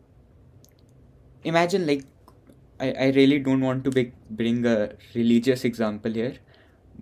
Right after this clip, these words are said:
but, uh, okay, let me think about another <laughs> one, because in religion it's very easy to give this example, because the per-,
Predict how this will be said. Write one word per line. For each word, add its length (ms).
but, 460
uh, 160
okay, 260
let 180
me 80
think 220
about 260
another 360
<laughs> 80
one, 120
because 320
in 120
religion 400
it's 140
very 400
easy 280
to 100
give 200
this 200
example, 480
because 200
the 60
per-, 320